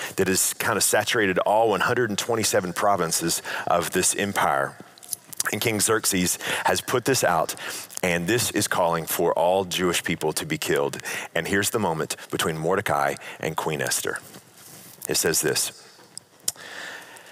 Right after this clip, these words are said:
It says, "When Esther's words were reported to Mordecai, he sent back this answer." Here it says,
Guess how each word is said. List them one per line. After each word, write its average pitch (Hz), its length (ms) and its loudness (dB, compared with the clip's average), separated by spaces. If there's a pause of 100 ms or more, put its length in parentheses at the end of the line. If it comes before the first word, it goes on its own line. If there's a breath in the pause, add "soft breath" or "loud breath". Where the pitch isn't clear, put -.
(480 loud breath)
It - 60 -8
says, 95 160 4 (120)
"When 92 180 2
Esther's 110 560 2
words 98 240 4
were 87 120 4
reported 98 360 2
to 101 60 2
Mordecai, 82 540 2
he - 140 0
sent - 280 2
back 85 200 2
this - 160 0
answer." 71 360 -2
Here 82 160 2
it 80 80 2
says, 69 400 0